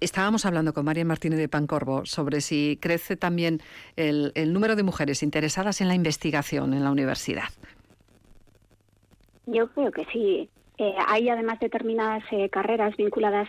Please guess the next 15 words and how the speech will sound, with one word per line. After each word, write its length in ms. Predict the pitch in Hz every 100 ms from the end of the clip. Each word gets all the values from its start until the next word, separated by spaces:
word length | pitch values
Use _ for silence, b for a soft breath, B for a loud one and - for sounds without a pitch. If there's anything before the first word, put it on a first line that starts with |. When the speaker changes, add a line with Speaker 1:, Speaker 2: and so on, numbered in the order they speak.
| -
Speaker 2:
con, 300 | - 202 202
eh, 260 | 202 202
la 140 | 202 196
ciencia, 480 | 226 214 208 220 214
como 240 | - 359
son, 260 | - 370 196
eh, 340 | 185 - 175
las 320 | 339 185 185
que 80 | -
están 200 | - 190
relacionadas 560 | 196 202 202 202 196 196
con 140 | 190
ciencias 320 | 190 196 190
de 80 | 190
la 100 | 190